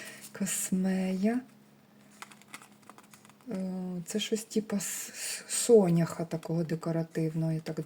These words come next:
думаю. Я в шоці. Лаванда. Лаванду з насіння. Е,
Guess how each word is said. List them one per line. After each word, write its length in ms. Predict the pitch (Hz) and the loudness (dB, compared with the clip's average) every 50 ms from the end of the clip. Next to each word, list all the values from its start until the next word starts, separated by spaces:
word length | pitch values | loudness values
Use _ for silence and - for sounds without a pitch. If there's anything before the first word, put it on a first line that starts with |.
| - | -6
думаю. 420 | - 156 160 160 160 160 160 160 165 - - - - - - - - - _ - - - - - - - - - - - - - - - - - - - - - - - - - - - - - - - - - - - - - - - | -6 -4 -2 -2 -2 -2 -2 -4 -6 -10 -14 -20 -20 -20 -20 -20 -20 -20 _ -20 -20 -20 -20 -20 -20 -20 -20 -20 -20 -20 -20 -20 -18 -18 -18 -18 -20 -20 -20 -20 -20 -20 -20 -20 -20 -20 -20 -20 -20 -20 -20 -20 -20 -20 -20 -20 -14 -8
Я 160 | 170 180 190 | -6 -6 -4
в 100 | 185 - | -4 -6
шоці. 500 | - - - - 175 165 160 - - 175 | -8 -6 -4 -2 -2 -2 -2 -2 -2 0
Лаванда. 920 | 165 175 180 190 180 175 180 180 175 170 170 160 165 165 160 165 175 170 165 - - - - - - - - - - - - - - - - | 2 2 2 0 0 0 0 2 2 4 6 6 6 6 4 2 0 -2 -4 -6 -10 -14 -14 -20 -20 -20 -20 -20 -20 -20 -20 -20 -20 -10 -4
Лаванду 500 | 185 190 185 190 208 220 226 220 208 214 | -2 0 2 6 6 6 8 8 6 6
з 80 | 202 202 | 6 6
насіння. 680 | 196 196 165 - - - 214 220 220 208 208 196 185 170 - - - _ _ - - - - - - - - - - | 2 2 2 0 0 2 4 6 8 8 6 6 4 -2 -8 -16 -20 _ _ -20 -20 -20 -20 -20 -20 -20 -20 -16 -10
Е, 40 | - | -6